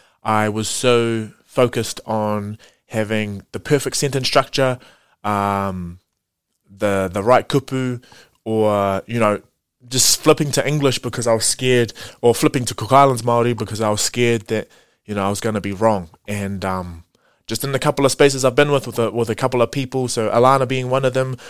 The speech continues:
also probably the biggest fan of this podcast, shout out. We, um, we've started a little group where we just kind of will, will speak back and forth as much as we can,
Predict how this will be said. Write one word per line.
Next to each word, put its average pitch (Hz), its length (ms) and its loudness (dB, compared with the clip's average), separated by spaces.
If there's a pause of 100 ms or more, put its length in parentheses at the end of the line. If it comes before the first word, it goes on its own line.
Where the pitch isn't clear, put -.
also 123 260 2
probably 127 280 0
the 113 100 -6
biggest 123 300 -2
fan 123 220 0
of 120 40 -8
this 117 120 -4
podcast, 127 440 0
shout 123 320 6
out. 127 240 4
We, 123 240 2
um, 113 320 0 (420)
we've 120 140 -2
started 131 280 6
a 127 40 2
little 131 300 4
group 135 280 0 (180)
where 120 200 2
we 123 180 0
just 117 300 2
kind 123 220 0
of 107 180 -2
will, 120 320 0 (260)
will 120 120 -4
speak 120 320 0
back 123 180 4
and 113 100 -6
forth 123 240 0
as 117 140 -2
much 123 160 -2
as 110 100 -4
we 117 120 -4
can, 160 320 2